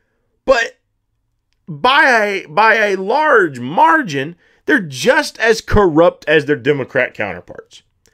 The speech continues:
So, uh, again, if there was any sort of rigging, in my opinion, for Trump,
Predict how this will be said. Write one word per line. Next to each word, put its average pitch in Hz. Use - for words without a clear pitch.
So, 214
uh, 254
again, 269
if 202
there 214
was 208
any 233
sort 196
of 143
rigging, 131
in 101
my 95
opinion, 80
for 98
Trump, -